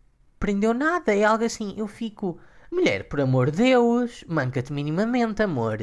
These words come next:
Então, pá, não se vê evolução nenhuma. Não se vê. Então, eu acho que a Helena tem muitas mais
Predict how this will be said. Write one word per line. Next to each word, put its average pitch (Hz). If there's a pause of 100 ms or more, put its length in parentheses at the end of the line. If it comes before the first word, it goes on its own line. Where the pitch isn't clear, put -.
(180)
Então, 196 (560)
pá, 269
não 226
se -
vê 226
evolução 214
nenhuma. 139 (720)
Não 180
se -
vê. 165
Então, 202
eu 202
acho 185
que 185
a 156
Helena 175
tem 185
muitas 170
mais 147